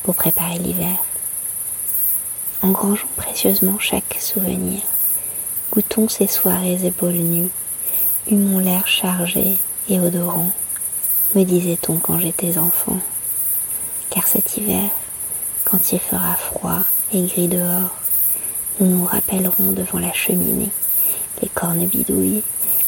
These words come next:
les baignades au rocher et les soirées chaudes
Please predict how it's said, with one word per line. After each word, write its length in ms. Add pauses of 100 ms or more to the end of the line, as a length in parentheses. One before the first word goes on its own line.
les 100
baignades 560 (120)
au 80
rocher 480 (520)
et 60
les 140
soirées 420
chaudes 440